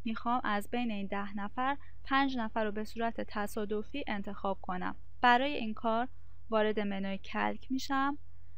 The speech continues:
و از قسمت رندوم دیتا عنوان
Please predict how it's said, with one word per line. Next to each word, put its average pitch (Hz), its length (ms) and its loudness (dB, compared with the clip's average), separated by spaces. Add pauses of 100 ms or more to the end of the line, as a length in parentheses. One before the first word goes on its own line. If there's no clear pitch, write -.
(200)
و 240 300 4
از 226 260 2
قسمت 208 420 0
رندوم 190 540 0
دیتا 196 720 0 (640)
عنوان 202 580 0